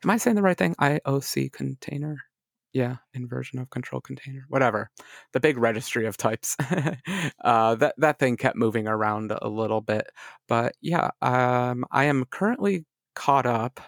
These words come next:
no A P I coverage or anything, up to preview five. In preview six, those, uh, framework issues became an issue. <laughs> So I need to talk to the team and figure out what to do for preview six,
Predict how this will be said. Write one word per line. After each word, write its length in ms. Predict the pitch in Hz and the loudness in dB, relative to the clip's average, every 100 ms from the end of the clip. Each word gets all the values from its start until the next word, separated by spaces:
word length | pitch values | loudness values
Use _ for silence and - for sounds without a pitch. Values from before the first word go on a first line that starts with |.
| - - | -20 -8
no 300 | 123 117 113 | -4 -4 -2
A 120 | 117 113 | -4 -4
P 160 | 113 | -2
I 120 | 110 | -2
coverage 360 | 110 113 107 110 | -2 -4 -4 -4
or 40 | |
anything, 380 | 107 - 113 110 - - - 120 | -4 -4 -6 -6 -10 -20 -6 -4
up 160 | - | -2
to 120 | 120 | -2
preview 520 | - - 127 113 110 104 | -4 0 0 2 0 -2
five. 880 | - - 135 110 107 110 120 - - - - - | -4 0 2 2 0 0 -2 -6 -18 -20 -20 -2
In 360 | 131 127 123 120 | 2 4 2 0
preview 500 | - 160 147 139 123 | 0 0 2 0 0
six, 760 | - - 127 113 - - - | -4 0 0 0 -8 -10 -4
those, 500 | 113 110 110 104 - 110 | -2 0 -2 -4 -6 -4
uh, 260 | 107 110 | -4 -6
framework 640 | - - 110 107 110 110 | -10 -8 -6 -6 -8 -8
issues 440 | 117 - - 107 - | -8 -8 -8 -6 -8
became 360 | - - 113 110 | -8 -8 -6 -4
an 100 | 110 | -4
issue. 320 | - 123 123 - - | 0 0 0 -2 -2
<laughs> 460 | 156 - 196 185 123 | -2 -2 -2 -2 -2
So 360 | - 131 131 127 185 175 - | 2 2 2 0 0 0 2
I 100 | 135 | 4
need 180 | 127 113 | 4 4
to 240 | 117 113 | 2 2
talk 240 | 98 113 - | 2 0 0
to 100 | 107 | -2
the 120 | 107 | 0
team 220 | 113 110 | 0 -2
and 120 | 101 | -2
figure 200 | - 107 | -2 -2
out 80 | 107 | -2
what 140 | 107 | -4
to 80 | - | -4
do 180 | 101 92 | -6 -8
for 220 | - - | -4 -6
preview 400 | - 117 107 - 113 | -4 -6 -6 -6 -8
six, 460 | - - - - | -6 -6 -8 -10